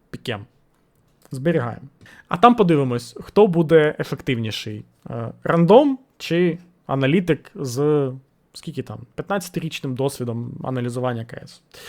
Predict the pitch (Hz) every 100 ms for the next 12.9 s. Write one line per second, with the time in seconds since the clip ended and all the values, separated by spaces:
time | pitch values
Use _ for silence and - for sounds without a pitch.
0 | - - - - - - 208 220 190 185
1 | 175 190 269 262 208 196 190 175 156 175
2 | 147 139 139 135 131 165 190 185 165 160
3 | 151 160 165 147 127 - 147 139 127 139
4 | 226 240 196 180 165 160 - _ - 139
5 | 143 143 151 160 - 147 143 165 175 160
6 | 139 123 - 160 151 131 127 - - 139
7 | 139 151 135 135 - 131 139 - 160 120
8 | 110 110 113 123 160 277 285 - 165 165
9 | 165 143 139 113 98 104 - - 233 175
10 | 165 160 131 139 151 233 165 143 - 233
11 | 180 143 - 139 139 143 185 131 127 127
12 | 127 135 131 123 131 117 104 101 -